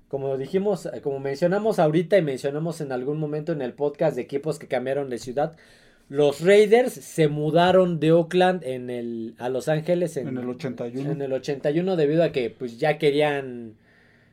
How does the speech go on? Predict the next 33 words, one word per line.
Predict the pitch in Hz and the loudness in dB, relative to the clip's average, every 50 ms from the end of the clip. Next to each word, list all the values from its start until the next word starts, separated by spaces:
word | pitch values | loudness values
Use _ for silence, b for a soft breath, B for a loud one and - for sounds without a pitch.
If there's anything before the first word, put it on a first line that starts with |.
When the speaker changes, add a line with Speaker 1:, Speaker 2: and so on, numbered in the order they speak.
| b b _ | b b _
Speaker 1:
pues, | _ - | _ -6
querían | - 139 131 143 160 175 170 170 165 160 151 151 143 | -2 2 4 4 4 4 2 0 -2 -2 -4 -6 -10
modificar | 131 131 131 127 127 123 123 - - - 160 156 160 160 | -8 -6 -4 -2 -2 -4 -4 -6 -6 0 2 2 4 4
el, | 160 151 135 127 123 117 117 113 113 110 107 101 101 98 98 101 - - - _ _ _ _ _ _ _ | 4 2 2 0 -2 -4 -4 -4 -6 -6 -8 -10 -12 -16 -18 -20 -20 -20 -20 _ _ _ _ _ _ _
actualizar | - 180 - _ 202 196 196 208 202 - 311 302 302 294 | -10 -10 -2 _ 4 4 4 4 2 4 6 8 8 8
el | 262 233 | 8 8
Alameda | 202 185 180 180 180 190 220 226 233 208 | 6 6 6 6 4 4 4 4 4 6
Speaker 2:
Sí, | 196 | 8
Speaker 1:
County, | 208 - - - 220 | 8 6 6 4 0
Speaker 2:
sí. | 226 220 202 196 | -2 -2 -4 -6
Speaker 1:
por-, | - 139 131 123 101 - | -8 -8 -8 -8 -8 -4
pero | 139 139 139 147 | -4 -2 -2 -2
no | 160 165 185 185 | 0 2 2 4
Speaker 2:
Remode-, | |
Speaker 1:
los | 185 - 139 139 | 6 6 6 4
dejaban. | 147 139 - 151 147 147 | 2 0 2 2 2 4
Speaker 2:
remodelarlo, | 143 143 147 147 151 156 170 185 190 196 185 185 185 185 185 170 | 4 2 2 0 0 2 4 4 4 4 4 4 2 2 2 2
no | 170 160 | 0 0
los | 156 151 123 | -2 -2 -4
dejaban. | 120 123 123 165 170 180 180 170 175 175 175 175 175 170 - _ _ _ _ _ _ | -6 -6 -2 0 0 0 2 0 0 -2 -2 -2 -4 -6 -8 _ _ _ _ _ _
Se | _ - 131 | _ -18 -8
Speaker 1:
Por | - 143 135 | -4 -2 0
eso | 139 139 131 | 2 2 0
Speaker 2:
acabaron, | 127 123 123 | 0 -4 -6
Speaker 1:
se | 117 | -8
mudaron. | 117 120 123 127 143 170 208 247 269 285 | -8 -6 -2 0 2 2 2 0 -4 -6
Speaker 2:
se | - 135 | -6 -6
mudaron | 127 127 127 127 151 151 151 151 143 131 123 123 _ | -4 -4 -4 -2 0 0 0 -2 -4 -6 -8 -10 _
prácticamente | - 139 135 139 135 143 139 - 135 | -8 -8 -6 -6 -6 -6 -4 -4 -4
a | 120 | -4
la | 117 113 113 | -4 -6 -6
mala. | 123 147 156 175 185 190 196 196 - _ 165 135 117 113 - | -4 -4 -4 -4 -4 -6 -8 -10 -12 _ -16 -14 -14 -14 -8
Y | - | -6